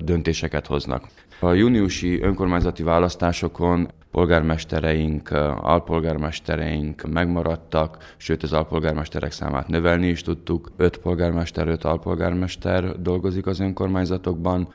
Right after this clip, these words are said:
Arad városában, ö, ismét van alpolgármesterünk, a megyei tanácsban is jelen vagyunk, és ezek az eredmények bizakodásra adtak okot a parlamenti választásokra is.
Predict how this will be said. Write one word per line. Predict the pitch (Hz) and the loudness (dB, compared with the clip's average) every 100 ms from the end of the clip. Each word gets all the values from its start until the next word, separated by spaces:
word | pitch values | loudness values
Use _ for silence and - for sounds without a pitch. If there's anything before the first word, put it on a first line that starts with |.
| - | -2
Arad | - 92 80 | 2 4 4
városában, | 85 82 82 - 82 80 78 78 78 78 | 4 4 2 2 2 2 2 2 2 0
ö, | 76 71 62 | 0 -2 -4
ismét | - 80 82 80 | -6 -2 -2 -2
van | 73 | 0
alpolgármesterünk, | 78 87 92 90 90 90 90 - 87 85 80 | 0 0 0 0 2 2 0 -2 0 0 0
a | |
megyei | 85 85 90 90 | -2 2 2 2
tanácsban | 92 90 87 90 92 | 0 0 0 0 0
is | 90 | 0
jelen | 92 90 92 | 0 2 2
vagyunk, | 92 90 98 95 - | 2 4 4 2 -2
és | - - 87 85 - | -6 2 4 2 -2
ezek | - 90 87 87 | 0 2 2 0
az | 82 | 2
eredmények | 85 82 85 82 85 82 - - - 85 | 4 4 4 2 2 0 -4 -16 -10 -2
bizakodásra | 90 87 87 82 80 - 82 | 2 2 2 0 0 2 0
adtak | 82 82 80 - | 0 -4 -4 -8
okot | - 87 - 90 - - - | 0 0 4 2 2 -14 -20
a | - 73 76 78 78 | -2 0 4 4 4
parlamenti | - 90 85 80 80 80 76 73 80 | 2 4 6 4 0 0 0 0 0
választásokra | 73 76 78 76 69 69 - - 73 | 2 2 2 0 -4 -4 -6 -4 0
is. | 69 78 - | 0 -2 -6